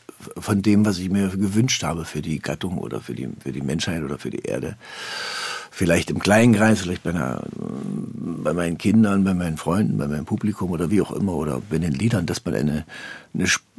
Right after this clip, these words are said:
Spur hinterlässt, in der festgeschrieben ist, dass man den momentanen Zustand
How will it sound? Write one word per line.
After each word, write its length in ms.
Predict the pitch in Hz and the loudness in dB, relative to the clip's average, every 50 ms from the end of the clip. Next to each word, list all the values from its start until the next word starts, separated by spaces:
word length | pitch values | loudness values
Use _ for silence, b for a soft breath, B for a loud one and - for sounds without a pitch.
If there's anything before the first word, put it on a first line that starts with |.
| - - | -2 0
Spur 520 | 131 - - - - 123 123 131 127 123 | 0 0 0 2 4 6 8 8 10 10
hinterlässt, 680 | 120 120 117 127 117 110 110 113 113 107 - - - | 8 8 8 8 8 8 8 6 6 4 2 0 0
in 180 | - 101 107 98 | 0 0 2 2
der 480 | 101 107 107 107 104 104 101 95 80 - B B B B B B B B B _ _ _ _ _ _ _ - | 2 4 4 4 4 4 4 2 0 -4 B B B B B B B B B _ _ _ _ _ _ _ -4
festgeschrieben 960 | - - 139 135 - - - - 120 113 - - - 120 120 113 104 110 107 | 0 4 4 4 4 2 2 4 6 6 6 4 6 6 6 6 6 6 4
ist, 320 | - 98 101 - - - - b b b b b b b b b b _ _ - | 4 2 0 -2 -2 -6 -8 b b b b b b b b b b _ _ -4
dass 180 | 113 104 - | -2 0 2
man 160 | 110 104 98 | 4 4 6
den 140 | 92 98 98 | 6 6 6
momentanen 480 | 98 101 104 104 98 98 110 104 104 101 | 6 6 6 4 4 4 4 4 4 4
Zustand 420 | - 117 110 - - 87 95 - | 2 2 2 2 0 0 -2 -2